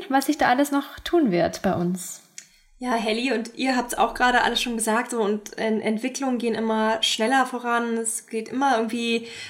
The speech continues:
Speaker 2: weiter und neue Sachen kommen auf den Plan. Und da stellt sich natürlich auch die Frage, inwieweit wird diesen, dieses Konzept des Gemeinwohls noch überdauern können? Oder, äh, vielleicht muss sich dieses Konzept selbst ja auch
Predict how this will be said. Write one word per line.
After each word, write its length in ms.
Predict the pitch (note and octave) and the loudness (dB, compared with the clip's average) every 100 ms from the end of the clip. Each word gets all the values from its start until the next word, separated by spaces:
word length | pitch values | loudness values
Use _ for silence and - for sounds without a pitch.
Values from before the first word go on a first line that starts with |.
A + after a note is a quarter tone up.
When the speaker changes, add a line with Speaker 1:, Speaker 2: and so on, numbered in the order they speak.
| - | -4
Speaker 2:
weiter 480 | G#3+ A3+ B3 B3+ A3 | 4 4 4 2 2
und 80 | |
neue 240 | A3+ A#3+ A#3 | 4 4 4
Sachen 300 | A#3 A3+ B3 | 4 2 -2
kommen 260 | A#3 A3 | 0 0
auf 140 | A3 A3 | 2 0
den 160 | A3+ | -2
Plan. 400 | A3 A#3 A3+ A3+ A3+ - - - - | -2 0 2 0 -4 -12 -14 -14 -4
Und 160 | A#3+ | 2
da 160 | G#3+ B3 | 6 6
stellt 280 | - B3+ B3+ | 4 2 2
sich 160 | - | 0
natürlich 360 | B3+ - B3 - | -2 0 -2 0
auch 140 | A3+ | -2
die 120 | A3 B3 | -2 -6
Frage, 480 | - G#3+ A#3+ C4 | -2 0 2 2
inwieweit 1300 | C#4 - A#3+ A#3 A3 G#3 C4 E4 B3+ B3 C4 C4+ C#4 B3 | 2 0 0 0 0 2 6 6 6 4 6 4 2 -2
wird 160 | B3 | -2
diesen, 220 | B3 A#3 | -2 -2
dieses 400 | A3+ A3 A3 - | -2 -4 -6 -6
Konzept 560 | - A3 G#3+ - - - | -4 0 2 2 0 -2
des 380 | A#3+ - - - | 0 2 0 0
Gemeinwohls 960 | A3 G#3 G#3+ C#4 C4 B3+ B3+ B3+ B3+ - | 2 4 4 4 0 0 0 0 0 0
noch 140 | A#3 | 0
überdauern 580 | A#3 A3+ G#3+ B3 A3 G3 | 2 4 6 6 6 4
können? 240 | - G3+ | 0 -2
Oder, 300 | - G#3 G#3 | 0 0 2
äh, 100 | - | 2
vielleicht 480 | A3 - - C4 B3+ | -2 -4 2 2 2
muss 120 | B3 | 0
sich 120 | A#3+ G#3 | -2 -2
dieses 240 | A#3+ A#3 | -2 -2
Konzept 360 | A#3 G#3+ G#3 G#3 | 0 0 0 2
selbst 400 | G#3+ A#3+ D#4 - | 2 2 2 2
ja 140 | - | 2
auch 320 | - B3+ D#4+ | 6 4 4